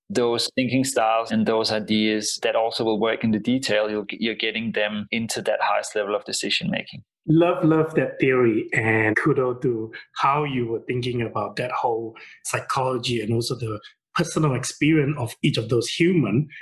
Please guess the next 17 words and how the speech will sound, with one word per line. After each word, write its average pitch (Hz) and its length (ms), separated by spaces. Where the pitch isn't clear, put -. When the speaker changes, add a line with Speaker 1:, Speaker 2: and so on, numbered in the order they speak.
Speaker 2:
At - 40
the 117 140
end 147 100
of 107 140
the - 80
day, 135 220
is, - 340
is - 340
they 139 60
are 107 80
still 151 260
human 160 460
driving 123 440
a 139 80
lot 120 260
of 117 160
those 120 200